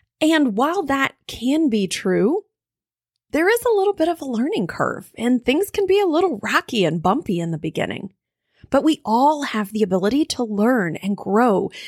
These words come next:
day by day, month by month, and year by year. Leadership truly is a learning experience.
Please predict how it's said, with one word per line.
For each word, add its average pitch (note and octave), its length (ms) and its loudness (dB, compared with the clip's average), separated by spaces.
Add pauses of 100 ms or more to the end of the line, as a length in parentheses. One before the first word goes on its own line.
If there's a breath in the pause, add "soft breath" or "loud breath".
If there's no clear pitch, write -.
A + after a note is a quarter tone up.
(180 loud breath)
day G3+ 180 2
by D4+ 180 0
day, G3 500 -2 (220)
month G#3 340 0
by C#4+ 140 2
month, F3+ 400 0 (160)
and A3 140 2
year F#3+ 220 2
by F#3+ 140 -2
year. F#3+ 540 -2 (1080 soft breath)
Leadership B3+ 680 0
truly A#3 760 0
is B3 600 0 (960)
a A3+ 400 2
learning A3 480 2
experience. F#3 1080 -2